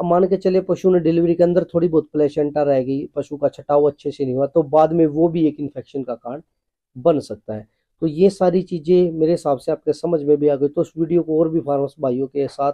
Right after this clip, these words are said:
आप शेयर करें ताकि जहाँ पर पशु वो जो है पशुपालन पीछे हैं, डॉक्टरों का अभाव कम, इस प्रकार से उनकी हेल्प हो सके। और, और कोई आपका question है तो Instagram पर छोड़ सकते हैं, WhatsApp पर छोड़ सकते हैं, direct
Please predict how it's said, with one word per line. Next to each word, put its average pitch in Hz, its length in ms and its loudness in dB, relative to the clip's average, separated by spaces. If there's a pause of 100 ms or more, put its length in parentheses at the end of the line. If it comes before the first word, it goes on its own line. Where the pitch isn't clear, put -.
आप 135 140 -4
शेयर 143 280 0
करें 143 200 -4
ताकि 147 340 0
जहाँ 139 300 -2
पर 180 260 2 (640)
पशु 202 520 -2 (180)
वो 175 440 0
जो 156 260 0
है 156 200 0
पशुपालन 147 540 -2
पीछे 151 380 -6
हैं, 147 260 -2
डॉक्टरों 180 360 4
का 175 120 2
अभाव 147 260 4
कम, 147 200 -2
इस 175 100 -2
प्रकार 147 400 -2
से - 120 -4
उनकी 143 320 -4
हेल्प 135 180 -6 (840)
हो 147 100 8
सके। 185 320 0
और, 160 580 4 (260)
और 185 200 4
कोई 190 240 4
आपका 175 300 0
question 160 400 0
है 165 60 4
तो 165 160 0
Instagram 156 480 -2
पर 160 100 -4
छोड़ 156 260 -2
सकते 147 320 -6
हैं, 151 60 2
WhatsApp 160 400 -2
पर 143 100 -4
छोड़ 147 220 -2
सकते - 260 -8
हैं, 147 80 -4
direct 151 260 -2